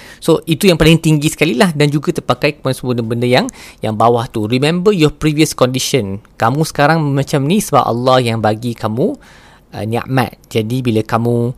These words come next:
berinteraksi dengan orang di bawah kamu, maka, um,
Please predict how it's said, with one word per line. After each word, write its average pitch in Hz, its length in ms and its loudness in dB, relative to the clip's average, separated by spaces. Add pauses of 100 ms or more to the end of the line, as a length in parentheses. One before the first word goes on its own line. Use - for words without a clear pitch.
(160)
berinteraksi 120 720 -2
dengan 131 160 0
orang 139 480 2 (400)
di 110 160 -4
bawah 135 400 4
kamu, 156 480 0 (400)
maka, 160 480 -2 (320)
um, 131 320 0